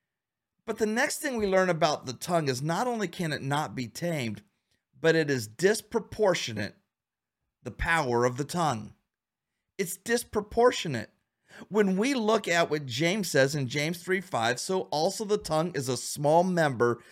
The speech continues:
yet it boasts of great things." James tells us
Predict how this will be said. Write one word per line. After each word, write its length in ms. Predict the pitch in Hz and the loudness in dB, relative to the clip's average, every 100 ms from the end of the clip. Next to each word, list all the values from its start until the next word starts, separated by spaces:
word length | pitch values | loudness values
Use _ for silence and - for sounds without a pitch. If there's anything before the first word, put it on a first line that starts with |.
| - _ | -20 _
yet 260 | 131 151 | 4 6
it 400 | 143 131 131 113 | 6 2 -4 -2
boasts 560 | 160 165 175 202 - - - _ _ | 6 8 8 6 -2 -12 -20 _ _
of 280 | 131 123 110 | -2 -2 -4
great 480 | - 131 147 156 147 | -6 2 4 4 0
things." 720 | - 156 151 123 101 - - - _ _ _ _ _ - _ - | -6 2 2 2 -2 -10 -14 -16 _ _ _ _ _ -20 _ -10
James 500 | 120 220 285 302 - | 2 4 4 0 -6
tells 420 | - 214 196 131 | 2 6 8 6
us 360 | 117 117 - | 0 -4 -6